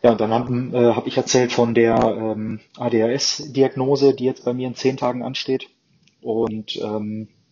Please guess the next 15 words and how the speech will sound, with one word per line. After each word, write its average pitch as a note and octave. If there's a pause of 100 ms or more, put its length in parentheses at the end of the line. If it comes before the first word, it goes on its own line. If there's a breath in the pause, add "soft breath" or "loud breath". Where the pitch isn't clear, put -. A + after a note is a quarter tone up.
(680)
hab -
ihn A2+
darauf A2
angesprochen, A2+
ob A2
es G#2+
nicht G#2
sinnvoll A2
wäre, A2+
jetzt A2
schon A#2+
mit A2
Methylphenidat A2
oder A#2
Ähnlichem B2+